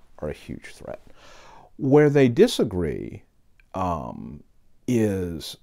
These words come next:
across a gamut of interesting aspects. So let's start with Ukraine, uh, which has been in the news a fair bit. Uh,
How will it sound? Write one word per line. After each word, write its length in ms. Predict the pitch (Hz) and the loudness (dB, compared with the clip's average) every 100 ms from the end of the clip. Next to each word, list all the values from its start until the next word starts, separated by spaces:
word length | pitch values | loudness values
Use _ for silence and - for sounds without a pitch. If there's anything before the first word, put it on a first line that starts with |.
| - | -18
across 440 | - - 110 104 | -16 -4 -2 -2
a 40 | 104 | -6
gamut 560 | 92 104 110 127 113 | -2 0 2 2 2
of 120 | 92 82 | 0 -4
interesting 500 | 95 92 87 - 73 | -6 -6 -8 -10 -12
aspects. 400 | 64 - - - | -12 -16 -18 -10
So 80 | |
let's 180 | - 156 | -4 -4
start 200 | - 170 | -2 -4
with 140 | 160 147 | -4 -6
Ukraine, 440 | 185 - - - - | -10 -10 -14 -18 -16
uh, 120 | 69 - - | -14 -14 -16
which 160 | - - | -16 -14
has 120 | - | -16
been 160 | - 64 | -16 -14
in 120 | 65 | -12
the 60 | |
news 240 | 58 62 - | -12 -12 -14
a 40 | |
fair 220 | - - - | -16 -16 -12
bit. 180 | 131 - _ - - - - _ | -12 -14 _ -20 -20 -20 -20 _
Uh, 200 | 113 127 | -2 -2